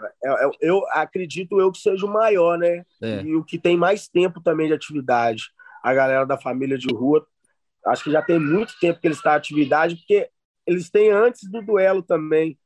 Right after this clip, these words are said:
Speaker 1: Então, eles já estavam na atividade uns três, quatro anos antes do duelo, então eles já estão a cara que estão, é, fomentando a cultura hip hop,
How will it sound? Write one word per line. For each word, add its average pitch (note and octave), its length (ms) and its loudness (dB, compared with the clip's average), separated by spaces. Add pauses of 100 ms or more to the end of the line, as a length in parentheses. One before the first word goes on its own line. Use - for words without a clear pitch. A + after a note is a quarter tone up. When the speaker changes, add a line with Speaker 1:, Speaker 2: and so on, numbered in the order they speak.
(280)
Speaker 1:
Então, C3 220 0
eles E3+ 120 -4
já F3 100 0
estavam F3+ 220 0
na F3+ 60 -2
atividade E3 600 -2
uns - 160 -8
três, F#3+ 340 0
quatro E3+ 360 -2
anos D#3 260 2
antes D#3 180 -8
do D3+ 100 -12
duelo, C#3+ 380 -2
então E3+ 340 -2
eles F3 120 0
já F3 80 0
estão F3 260 0
a G3 260 -2 (120)
cara E3 320 0
que - 100 -12
estão, C#3 320 -12 (380)
é, C3 400 2
fomentando C#3 480 0
a C3 40 -8
cultura C3+ 400 -2
hip B2+ 220 -2
hop, B2+ 240 2